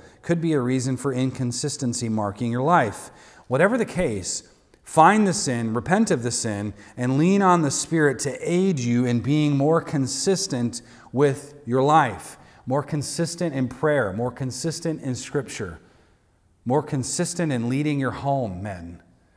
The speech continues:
More consistency is always gonna be a better thing. And you cannot, you simply cannot build trust in any relationship without consistency, the very thing that God gives us. So don't,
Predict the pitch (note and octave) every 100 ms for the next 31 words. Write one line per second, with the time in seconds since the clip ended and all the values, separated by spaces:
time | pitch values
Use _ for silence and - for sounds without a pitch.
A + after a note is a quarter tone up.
0 | - B2+ C#3+ C#3 A#2+ - C#3+ - B2+ A2
1 | A2 G2 F#2+ - - - A#2+ A#2+ B2+ A#2
2 | G2+ A2+ G2+ G2+ F#2+ F2+ - - - G2
3 | G#2+ G#2 G2 - A2+ F#2+ E2+ - - -
4 | A2+ A#2+ D3+ - - D#3+ F#3 C3 G2 A2+
5 | - B2 G#2+ - F#3+ F#3+ F3 C#3 C#3+ A#2+
6 | D#3 A2+ - A#2 B2 D#3 D#3 D3 D3 C3
7 | A#2 G#2+ - - - - A2+ A#2 A2+ A#2+
8 | G#2+ - A#2+ - G2 - G2+ G#2 A2+ B2
9 | A#2+ C3 A#2+ A2+ G2 F2+ A#2 B2 A#2+ G#2+
10 | - - B2 G2 A#2 A2 - - - G#2
11 | - - - - _ - - - A#2 F#2
12 | C#3 D#3 D3+